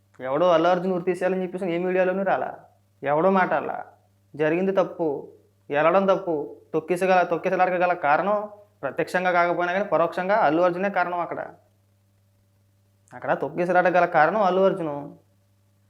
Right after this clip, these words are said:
తను ఎప్పుడైతే కారు పైకెక్కి చేతులు ఊపాడో, జనం అతను చూడడానికి అధికంగా ముందుకు దూసు-, దూసుకురావడం వల్ల జరిగిన తొక్కిసలాట.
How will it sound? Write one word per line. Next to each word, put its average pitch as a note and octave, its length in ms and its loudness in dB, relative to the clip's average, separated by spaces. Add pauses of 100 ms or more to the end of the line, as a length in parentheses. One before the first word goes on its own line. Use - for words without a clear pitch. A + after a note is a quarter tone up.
(180)
తను D#3 140 2
ఎప్పుడైతే F3+ 340 0
కారు F3 280 4
పైకెక్కి E3+ 640 -2
చేతులు D#3+ 220 -2
ఊపాడో, D3+ 580 -2 (200)
జనం D#3+ 280 -2
అతను E3+ 280 0 (100)
చూడడానికి D#3 680 -4 (200)
అధికంగా E3 360 -4
ముందుకు E3+ 280 -4
దూసు-, D#3+ 400 -6
దూసుకురావడం D#3+ 580 0
వల్ల D#3+ 320 -4 (180)
జరిగిన D#3 360 -2
తొక్కిసలాట. C3+ 680 -8